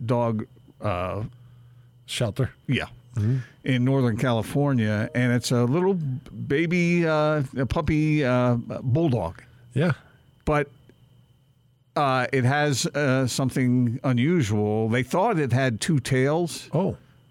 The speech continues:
Speaker 1: But turns out it's got five legs.
Speaker 2: <laughs> Oh, really?
Speaker 1: Yeah.
Speaker 2: Out its back end, huh?
Speaker 1: Yeah. And, and that's,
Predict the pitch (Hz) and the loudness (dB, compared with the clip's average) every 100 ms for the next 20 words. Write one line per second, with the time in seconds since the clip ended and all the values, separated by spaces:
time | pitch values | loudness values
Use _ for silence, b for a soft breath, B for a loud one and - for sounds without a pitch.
0 | - 151 139 165 165 127 147 143 123 - | -4 -4 0 0 0 2 2 2 0 -2
1 | - 117 - 135 123 113 120 135 - - | -2 -2 -2 0 0 0 0 -2 -6 -8
2 | - 135 - 190 147 165 139 147 - 277 | -2 0 2 0 0 2 2 2 0 0
3 | 202 139 180 220 123 82 - - 151 147 | 0 2 2 0 0 -4 -8 -2 0 0
4 | 113 156 156 180 208 113 135 165 - 269 | 0 0 2 2 2 2 0 -2 -4 -4
5 | 285 302 160 82 - - - - - 175 | 0 2 0 -2 -8 -20 -20 -12 -2 0
6 | 180 170 - 185 196 262 - - - | 0 -2 -4 -2 0 -2 -2 -6 -6